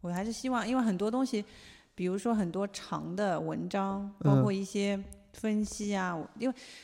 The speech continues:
Speaker 1: 我发现它太散了。因为自从，自从贴吧开始之后，很多论坛都消失了。
Speaker 2: 嗯。
Speaker 1: 所以，呃，我，然后我发现死亡笔记其实以前是有这样一个网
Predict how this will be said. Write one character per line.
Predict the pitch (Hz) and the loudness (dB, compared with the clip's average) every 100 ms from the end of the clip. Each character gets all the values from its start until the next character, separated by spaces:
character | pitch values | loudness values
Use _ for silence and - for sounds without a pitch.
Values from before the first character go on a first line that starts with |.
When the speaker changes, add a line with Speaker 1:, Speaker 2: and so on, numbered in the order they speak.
| - _ | -20 _
Speaker 1:
我 | 196 | 0
发 | 226 285 | 4 4
现 | 320 | 2
它 | 330 | 0
太 | - 320 | -2 -4
散 | - - 147 - | -2 -2 -2 -4
了。 | - | -6
因 | 214 | 0
为 | 247 | 0
自 | 254 311 277 | -2 -4 -6
从， | - 175 165 170 185 233 - _ _ _ | 0 -2 0 -4 -6 -10 -14 _ _ _
自 | 294 269 | 0 0
从 | 202 175 170 175 190 | 0 -2 -2 -6 -10
贴 | - 254 | 0 0
吧 | 247 233 226 | 4 2 2
开 | 226 220 | 0 0
始 | 196 | -2
之 | 147 175 | -6 -6
后， | 165 147 | -4 -6
很 | 147 165 | -4 -4
多 | 185 208 | -2 0
论 | 240 190 | 0 -2
坛 | 175 151 | -4 -6
都 | 156 | -6
消 | 156 160 | -6 -8
失 | 165 - 160 | -8 -10 -10
了。 | - 180 | -10 2
Speaker 2:
嗯。 | 175 143 113 - - - - | 6 6 4 -6 -20 -20 -20
Speaker 1:
所 | - 196 | -2 0
以， | 208 185 175 170 - - _ - _ | 2 0 0 -4 -8 -20 _ -20 _
呃， | - 170 160 156 156 151 151 147 - | -6 -4 -4 -6 -6 -6 -8 -10 -4
我， | 180 180 | -2 4
然 | 202 | 4
后 | |
我 | 233 | 4
发 | 180 214 | 2 0
现 | 220 | 0
死 | - | -2
亡 | 170 | -6
笔 | 185 | -6
记 | 185 - | -8 -8
其 | - | -6
实 | 220 254 | 0 0
以 | 170 | 0
前 | 180 180 | -4 -4
是 | 196 | -2
有 | 160 107 | -2 -2
这 | - 170 | -6 -6
样 | - | -4
一 | |
个 | - | -8
网 | - | -10